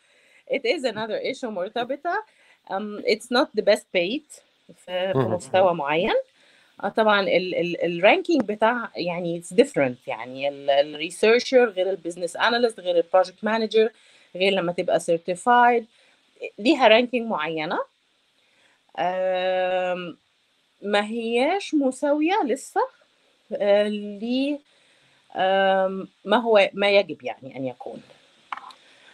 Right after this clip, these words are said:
Speaker 1: آه، بيكون في فارق كبير جدا.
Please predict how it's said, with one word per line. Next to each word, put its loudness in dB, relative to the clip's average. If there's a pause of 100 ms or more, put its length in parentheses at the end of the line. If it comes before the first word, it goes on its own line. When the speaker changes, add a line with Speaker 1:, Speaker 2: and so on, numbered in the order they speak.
(240)
Speaker 1:
آه، 6
بيكون -6
في -6
فارق 0
كبير -6
جدا. 2